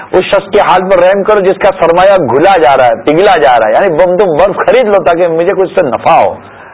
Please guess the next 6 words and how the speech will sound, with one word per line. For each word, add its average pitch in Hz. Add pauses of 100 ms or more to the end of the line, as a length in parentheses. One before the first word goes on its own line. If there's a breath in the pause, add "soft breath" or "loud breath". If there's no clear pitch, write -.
(680 loud breath)
ہماری 170
زندگی 165 (840 loud breath)
پگھلتی 170
جا 113
رہی 104
ہے -